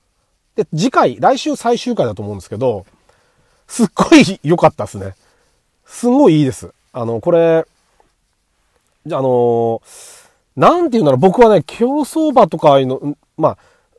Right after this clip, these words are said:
ギャンブルスポーツって言うと怒られちゃうのかな、わかんないけど、あの、ギャンブルのもの、ギャンブルしないんですよ、基本的に。だから、よくわかんないんですけど、あの、よくわかんない、よくわかんなかったんですよ。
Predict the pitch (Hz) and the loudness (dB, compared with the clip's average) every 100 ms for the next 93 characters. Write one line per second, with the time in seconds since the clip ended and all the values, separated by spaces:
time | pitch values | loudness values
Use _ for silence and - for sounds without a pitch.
0 | _ _ - 139 180 302 339 370 359 - | _ _ -16 -4 -2 -2 -4 -4 -6 -6
1 | - 311 - - - 131 - - 202 277 | -6 -4 -4 -10 -10 -12 -10 -6 -4 -4
2 | 143 254 185 143 110 113 113 127 170 139 | -4 -2 -2 -4 -6 -4 -2 -2 -2 -4
3 | 110 104 - 127 120 143 262 294 294 208 | -4 -8 -10 -8 -6 -4 -4 -4 -4 -2
4 | 165 135 123 123 123 123 113 _ _ _ | 0 0 0 0 -2 -4 -8 _ _ _
5 | 156 285 311 - 196 277 107 98 139 123 | 0 0 0 -4 2 2 0 -6 -6 -4
6 | 110 107 - _ _ _ _ _ _ _ | -6 -8 -14 _ _ _ _ _ _ _
7 | - 220 165 160 143 285 208 127 131 381 | -6 -2 0 2 0 -2 -4 -6 -6 -4
8 | 339 127 107 - 110 131 117 107 110 104 | -2 -2 -6 -8 -4 0 -2 -2 -6 -8
9 | - _ - 262 - 147 277 196 269 - | -12 _ -8 -4 -2 2 2 2 -2 -2
10 | 135 - 403 349 - - 113 101 98 | -6 -4 -2 -2 -2 -6 -8 -10 -12